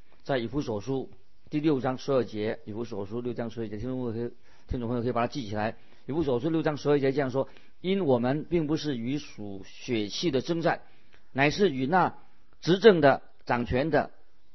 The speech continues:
管辖这幽暗世界的，以及天上、天空属灵气的恶魔征战。”啊，这是以弗所书六章十二节。保罗他不是本着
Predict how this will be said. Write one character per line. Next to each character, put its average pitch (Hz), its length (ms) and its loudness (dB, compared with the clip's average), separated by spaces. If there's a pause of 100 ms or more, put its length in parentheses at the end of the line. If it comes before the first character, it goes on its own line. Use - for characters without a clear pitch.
(200)
管 127 300 6
辖 143 320 2
这 170 160 8
幽 160 160 6
暗 143 180 6
世 127 220 -4
界 117 160 0
的， 104 200 0
以 113 180 0
及 123 400 -2 (120)
天 151 300 0
上、 123 320 0 (480)
天 190 260 8
空 185 380 10
属 127 340 0
灵 160 240 2
气 196 240 0
的 131 220 4 (160)
恶 185 340 10
魔 113 720 4
征 139 180 2
战。” 123 200 2 (220)
啊， 95 140 -6
这 110 140 -4
是 101 140 -8
以 - 20 -4
弗 110 140 -6
所 107 180 -2
书 117 280 -4
六 131 180 2
章 117 180 -2
十 127 120 -4
二 123 140 4
节。 107 300 0 (400)
保 120 140 8
罗 131 420 8 (240)
他 151 160 0
不 147 160 4
是 131 420 -2 (260)
本 127 220 2
着 147 220 6